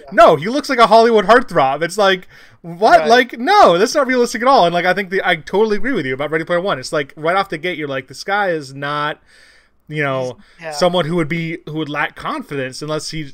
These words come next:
Speaker 2: like, you know, I don't, like, like, based on his physical attributes. Um, I don't know.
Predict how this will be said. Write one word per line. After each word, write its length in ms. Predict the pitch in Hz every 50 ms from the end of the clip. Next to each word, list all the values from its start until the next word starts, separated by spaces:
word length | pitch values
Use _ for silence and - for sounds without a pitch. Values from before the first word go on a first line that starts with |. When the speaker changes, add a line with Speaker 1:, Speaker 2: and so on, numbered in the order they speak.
| - -
Speaker 2:
like, 140 | 156 170
you 80 | 165 185
know, 80 | 185 180
I 80 | 180
don't, 180 | 185 185 175 170
like, 200 | 165 160 147 - 151 - _
like, 360 | 156 156 151 143 135 _ _ _ 156 _
based 280 | _ 156 156 156 - -
on 80 | 151 143
his 100 | 139 -
physical 300 | - 143 135 135 143 135
attributes. 480 | 131 - _ 117 110 - - - - -
Um, 400 | 131 127 120 107 95 - 117 _ _ _
I 100 | 139 135
don't 100 | 123 117
know. 120 | 98 95